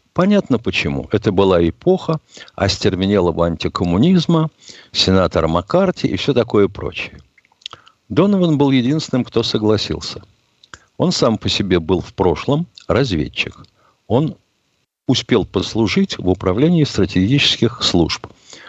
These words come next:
который возглавлял бешеный Богданован. Однофамилец его. Видимо, м, когда его подбивали осуществлять защиту Абеля, рассчитывали, что он сумеет его разговорить и что-то такое Абель ляпнет.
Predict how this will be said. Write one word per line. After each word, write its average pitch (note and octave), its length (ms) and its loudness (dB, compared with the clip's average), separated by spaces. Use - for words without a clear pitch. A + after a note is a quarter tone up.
который A#2+ 420 2
возглавлял F#2+ 600 2
бешеный F#2 500 0
Богданован. E2+ 800 -2
Однофамилец B2 720 -2
его. B1+ 220 -8
Видимо, E3+ 580 2
м, G#2+ 360 -2
когда B2+ 340 2
его C3+ 180 2
подбивали B2+ 600 2
осуществлять A#2+ 440 0
защиту B2 480 -2
Абеля, F3 300 2
рассчитывали, A#2 600 0
что A#2 240 -2
он A#2+ 80 2
сумеет A#2 500 2
его A2 180 2
разговорить G#2 720 2
и G#2+ 80 -6
что-то B2 400 -2
такое A#2 520 0
Абель G#2 440 -2
ляпнет. D2+ 540 -6